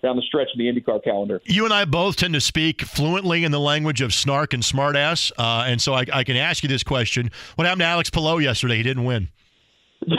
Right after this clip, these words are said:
Speaker 1: Yeah, no kidding, right? I mean, all he was trying to do is become the first IndyCar driver since two thousand and six to win a fourth straight race and, uh, just the fifth to do it since nineteen seventy. And, boy, he let us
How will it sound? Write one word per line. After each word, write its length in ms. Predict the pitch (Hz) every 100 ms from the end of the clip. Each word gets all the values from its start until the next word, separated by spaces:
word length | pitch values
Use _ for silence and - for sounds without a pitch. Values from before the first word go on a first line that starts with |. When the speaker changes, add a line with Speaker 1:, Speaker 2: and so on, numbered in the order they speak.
| - 254 247 285 233 190
Speaker 1:
Yeah, 200 | 247 214
no 180 | 208 220
kidding, 380 | - 240 185 135
right? 280 | 160 185 190
I 80 | 170
mean, 320 | 180 190 185 - - -
all 240 | - 262 302
he 80 | 294
was 140 | 254 -
trying 280 | 285 233 220
to 60 |
do 300 | 160 196 180
is 80 | 160
become 320 | 139 160 175 165
the 60 | 139
first 220 | 196 185 -
IndyCar 440 | 180 170 175 156
driver 460 | 151 156 151 151 147 - _ -
since 140 | 147 -
two 140 | 220
thousand 400 | 214 196 190 160
and 120 | 156 - -
six 200 | 208 185 - - -
to 60 | 165
win 140 | 165
a 60 | 156
fourth 220 | - 175 170 -
straight 320 | 175 160 160
race 340 | 131 151 147 135 - _ _
and, 300 | 120 127 160
uh, 120 | 143 139
just 140 | 147
the 80 | 156 -
fifth 160 | 175 170
to 80 |
do 140 | 151 156
it 80 | -
since 160 | 143 131
nineteen 380 | 147 139 151 131
seventy. 460 | 165 151 135 139 131 - -
And, 180 | 135 139
boy, 240 | 180 190
he 100 | 175 170
let 220 | 156 214
us 120 | 202